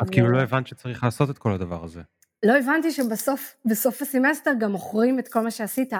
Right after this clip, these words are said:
Speaker 2: אף אחד לא סיפר לי. ולא ידעתי גם לשאול את זה, כמו שאלות אחרות ששאלתי. וגם הרגשתי שגם הם היו נורא נבוכים, כי הם באמת, הן היו נורא חמודות הבנות, והם פשוט כנראה לא ידעו איך להסביר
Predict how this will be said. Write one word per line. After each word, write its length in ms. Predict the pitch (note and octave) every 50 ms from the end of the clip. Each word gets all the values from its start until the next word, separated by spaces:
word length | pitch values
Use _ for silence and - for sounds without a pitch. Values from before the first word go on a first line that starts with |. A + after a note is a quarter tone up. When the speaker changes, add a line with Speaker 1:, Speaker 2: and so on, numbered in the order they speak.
| F3+ - _ _ - - _ - - - - - - -
Speaker 2:
אף 100 | F#3 -
אחד 120 | - A3+ G#3
לא 80 | G#3
סיפר 400 | F#3 - G#3+ - - G3+ F#3+ G3 F#3
לי. 220 | F#3+ G#3 B3 - - - _ _ _ _ - - - - - _ - _ _ _ _ _ _
ולא 220 | G3 F#3+ A3 A#3 B3
ידעתי 260 | B3+ C4+ C4+ C#4 C4+
גם 80 | C4 B3 B3+
לשאול 300 | A3 - - B3+ C#4 D#4
את 100 | C#4 G#3+
זה, 120 | G3 - F#3 -
כמו 120 | G#3+ G#3
שאלות 300 | F3+ - G3+ G3 G3+ -
אחרות 320 | - - G3+ F3+ F#3 F#3 F3+
ששאלתי. 840 | - F#3+ - - F#3+ F3 F3 F3 E3 E3+ - A3+ C4 D#4+ E4+ E4+ _ _ _ _ _ _ _ _ _ _ _ _ _ _ _ - D#3+ D3
וגם 380 | F#3+ G#3+ G#3+ G#3 G3 G#3 G3+ G3+
הרגשתי 480 | F#3+ F#3 F#3 A3+ A#3 C4+ - - F#4+
שגם 300 | F4 - C#4 G3+ G3+ F#3+ G3+ - _
הם 140 | A3+ B3 B3+
היו 180 | B3+ B3+ C4 B3+
נורא 260 | A#3 A3+ G3+ G#3+ A3+
נבוכים, 580 | B3 B3+ A3 F#3+ F#3+ - - C4+ D4+ C#4+ B3 A3 -
כי 400 | _ - G3+ F#3+ F#3 F3+ F3+ F3 E3 _ _ _ _ _ _ _ -
הם 80 | F3+
באמת, 220 | F3+ F3+ G#3 C4 C4 D#4+ D4+ -
הן 160 | - G3 F#3+ F#3
היו 200 | F3+ F#3+ A3+ C4+
נורא 260 | D4+ C#4 A#3+ A3+ B3
חמודות 580 | B3+ - D4 C4+ B3+ A#3+ G#3+ G#3+ B3+ C#4 - D#4+
הבנות, 500 | B3+ G#3 F#3+ F#3+ F#3 F3+ F3+ - - - _ _ _ _ _ _ _ _ _
והם 100 | G3 G3
פשוט 240 | F#3+ F#3+ - C#4+ C#4+ -
כנראה 280 | F#4 F4+ E4+ D#4+ E4+ E4
לא 80 | E4+ F4 E4 C#4+
ידעו 140 | D#4+ F4+
איך 100 | F4 -
להסביר 440 | F4 E4 D4 A3+ G#3+ A3 C4 D4+ F#4+